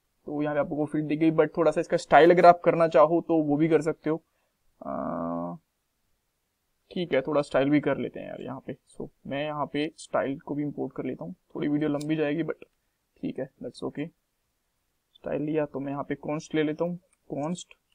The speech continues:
style, uh, styles ले लेता हूँ और equal to style sheet dot create।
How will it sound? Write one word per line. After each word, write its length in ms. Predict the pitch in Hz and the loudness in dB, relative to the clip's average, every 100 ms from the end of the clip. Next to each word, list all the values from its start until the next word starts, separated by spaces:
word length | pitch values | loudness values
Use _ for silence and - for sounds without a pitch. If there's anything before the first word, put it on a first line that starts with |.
| _ _ _ _ _ _ _ _ _ _ _ _ _ | _ _ _ _ _ _ _ _ _ _ _ _ _
style, 420 | 135 123 151 180 - _ _ _ _ _ _ _ _ _ _ _ - | -2 -2 -2 -8 -12 _ _ _ _ _ _ _ _ _ _ _ -16
uh, 240 | - - - | -14 -14 -14
styles 460 | - - - 175 - | -14 -2 0 0 -4
ले 60 | 107 | -8
लेता 240 | 95 - | -10 -12
हूँ 120 | 185 - _ _ _ _ _ _ _ - | -14 -16 _ _ _ _ _ _ _ -14
और 220 | 143 143 135 | -12 -12 -16
equal 320 | - 160 143 | -8 -6 -4
to 200 | 175 190 _ _ _ _ _ _ _ _ | -4 -6 _ _ _ _ _ _ _ _
style 280 | - 143 | -2 0
sheet 260 | 147 - - | 0 -6 -6
dot 260 | 143 143 160 - _ _ _ _ _ _ _ - | 0 2 2 -2 _ _ _ _ _ _ _ -6
create। 340 | 151 127 - | -4 -4 -8